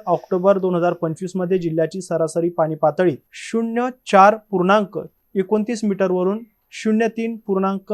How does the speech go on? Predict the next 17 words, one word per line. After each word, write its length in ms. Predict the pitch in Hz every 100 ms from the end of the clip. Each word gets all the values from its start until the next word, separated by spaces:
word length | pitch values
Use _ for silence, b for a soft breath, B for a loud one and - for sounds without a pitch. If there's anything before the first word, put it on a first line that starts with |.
| 214 208
शून्य 300 | 196 190 190
चार 260 | 185 190
मीटरपर्यंत 640 | 196 170 175 165 175 175 196
वाढली 360 | 180 151 151
आहे. 300 | 151 143 165 175 _ _ _ -
त्यानुसार 380 | 196 196 208 196
सरासरी 500 | 202 185 185 185 196
शून्य 340 | 202 190 190 -
एक 180 | 185 190 _
पूर्णांक 420 | 180 175 180 185 202
पंचवीस 440 | 185 165 185 185
मीटरची 460 | 180 165 170 - 196
सकारात्मक 600 | - - 160 160 180 180
वाढ 180 | 170 175 202
नोंदवली 420 | 170 156 151 151
गेली 260 | 147 156
आहे. 100 | 160